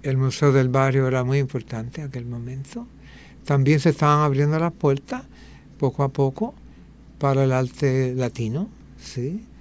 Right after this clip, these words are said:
Y yo fui a subasta y, eh, tuve éxito en la subasta de Christie's y Sotheby's. El hecho que yo hablaba inglés, porque me crié en Nueva York, eh,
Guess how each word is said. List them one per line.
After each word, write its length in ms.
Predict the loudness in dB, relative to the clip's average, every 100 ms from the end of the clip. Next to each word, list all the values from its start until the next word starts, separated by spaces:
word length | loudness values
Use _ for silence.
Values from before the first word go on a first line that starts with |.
| -20 -20 -20 -20 -2
Y 140 | 4
yo 140 | 6 6
fui 160 | 4
a 40 | 2
subasta 760 | 2 2 2 0 -4 -6 -6 -14 -20 -20 -20 -20 -8
y, 300 | -4 0 0
eh, 280 | -2 -4 0
tuve 260 | 2 2
éxito 460 | 0 -4 -6 -4 -6
en 80 | -4
la 120 | -6
subasta 600 | -6 -10 -10 -14 -10 -10 -10 -18 -20 -20 -20 -20
de 280 | -4 0 0
Christie's 540 | 4 4 4 -2 -4 -4
y 80 |
Sotheby's. 600 | -4 -4 -4 -4 -4 -4 -4 -12 2
El 140 | 6
hecho 300 | 6 6 4
que 240 | 6 6 10
yo 360 | 8 8 6 0 -16 -18 -2
hablaba 360 | 2 4 4
inglés, 460 | 2 2 2 0 -2 -8 -20 -20 -2
porque 240 | 2 4
me 160 | 2 2
crié 220 | 2 2
en 100 | 2
Nueva 200 | 2 0
York, 420 | -2 -4 -4 -6 -8 -16 -20 -20 -20 -20 -12
eh, 100 | -10